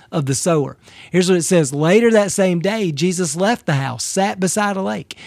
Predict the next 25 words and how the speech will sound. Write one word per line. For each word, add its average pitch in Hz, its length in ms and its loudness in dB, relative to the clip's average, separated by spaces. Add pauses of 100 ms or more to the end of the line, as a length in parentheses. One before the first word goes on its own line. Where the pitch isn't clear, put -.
(220)
and 156 140 4
a - 20 6
large 185 380 4
crowd 196 440 2
gathered 165 360 0
around 185 340 0
him 151 160 0
so 156 160 -4
that 151 60 0
he 151 80 0
got 165 260 0
into 180 240 0
a 165 60 4
boat, 175 260 0
and 139 100 -8
he 143 60 -2
sat 185 380 -2
there 165 100 2
and 151 80 -2
he 143 80 -4
taught - 320 -4
the 160 80 0
people 147 300 -2
with 139 180 -4
parables." 147 540 -6